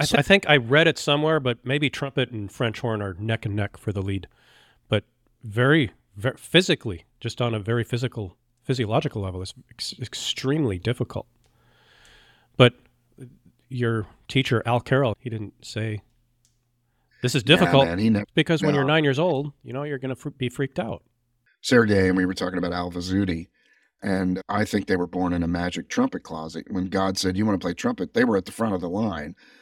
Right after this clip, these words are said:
Speaker 2: But <clears throat> the thing that you said that was really cool was it's a state of mind. Those guys believe with a hundred percent of everything they have, they believe that they can play anything at any time.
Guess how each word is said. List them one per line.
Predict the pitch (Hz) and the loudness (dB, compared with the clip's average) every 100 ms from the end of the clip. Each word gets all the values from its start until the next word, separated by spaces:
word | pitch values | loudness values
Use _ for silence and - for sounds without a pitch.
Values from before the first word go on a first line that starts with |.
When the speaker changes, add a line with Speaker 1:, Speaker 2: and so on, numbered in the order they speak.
| _ - _ | _ -20 _
Speaker 2:
But | - - - _ | 2 2 2 _
<clears throat> | |
the | - - - 107 - _ - - 117 107 120 | -8 -6 -4 -4 -6 _ -8 -4 0 4 6
thing | 135 113 | 8 8
that | 95 | 6
you | 151 | 4
said | - - 92 | 4 2 2
that | 90 | -2
was | 104 | -2
really | 92 98 90 | 0 0 0
cool | 127 131 95 | 0 0 2
was | 87 85 - - | 0 -2 -4 -4
it's | 107 92 | -4 -2
a | 85 | -4
state | 82 113 107 | -2 2 2
of | 85 | 0
mind. | 92 95 80 - _ _ _ _ _ _ _ _ | -2 -2 -6 -12 _ _ _ _ _ _ _ _
Those | 104 110 - | 2 4 4
guys | 104 98 | 2 2
believe | 104 101 95 95 110 101 92 90 104 - _ _ _ | -2 -4 -2 4 6 8 6 4 0 -6 _ _ _
with | 98 101 | -2 0
a | 92 | -2
hundred | - 131 131 | -2 2 2
percent | 90 101 - 95 | 2 -4 -4 -6
of | 92 - | -6 0
everything | 113 104 98 98 | 2 2 0 0
they | 92 | -2
have, | 92 82 82 85 95 _ _ _ _ _ | -6 -12 -12 -10 -10 _ _ _ _ _
they | 95 | 0
believe | 110 98 98 90 | 2 4 2 2
that | 92 | -2
they | 95 | -6
can | 92 | -6
play | 85 - - | -10 -14 -6
anything | 233 - - - - _ - | -4 -4 -10 -12 -20 _ -4
at | 98 | 0
any | 95 98 | 0 0
time. | 95 113 - | -2 -4 -6